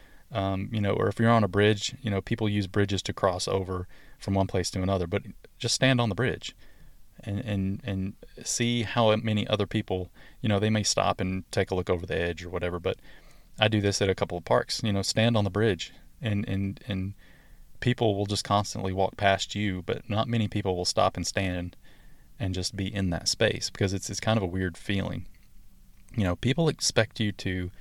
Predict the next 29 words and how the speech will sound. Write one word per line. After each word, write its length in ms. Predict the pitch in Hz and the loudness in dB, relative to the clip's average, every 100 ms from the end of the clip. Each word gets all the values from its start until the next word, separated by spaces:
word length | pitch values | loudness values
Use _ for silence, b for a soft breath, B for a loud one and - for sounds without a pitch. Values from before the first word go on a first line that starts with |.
| b b b - | b b b 0
make 320 | 101 101 - | 0 0 -2
a 80 | 95 | -2
decision 600 | 95 117 101 87 85 104 | 0 0 0 -2 -6 -6
and 120 | 95 | -4
to 60 | 92 | -4
choose 260 | - 98 | -2 -4
a 60 | 90 | -4
path. 540 | - 101 98 92 - - B B B B B - | -2 0 0 -4 -16 -20 B B B B B -2
Um, 420 | 92 92 90 90 - - - - b b - - - - - | 0 0 -2 -6 -10 -20 -20 -20 b b -20 -20 -20 -6 0
like 140 | 107 | 2
I 40 | |
said, 260 | 101 117 98 | 4 4 4
you 80 | 98 | 2
know, 200 | 95 98 | 2 2
if 160 | - | 2
you're 260 | 117 120 - | 2 4 2
in 140 | 113 113 | 2 4
the 80 | 101 | 6
doorway 420 | 104 92 92 90 | 6 6 2 2
or 100 | 95 | 0
on 160 | 95 95 | 2 0
the 80 | |
bridge 400 | 90 110 98 92 | 2 4 2 0
and 140 | 101 92 | -2 0
you're 120 | 101 | 0
in 140 | 101 | 2
this 160 | 101 - | 0 0
liminal 380 | 101 101 95 87 | 0 2 2 0
space, 520 | - 110 98 - | 4 6 6 0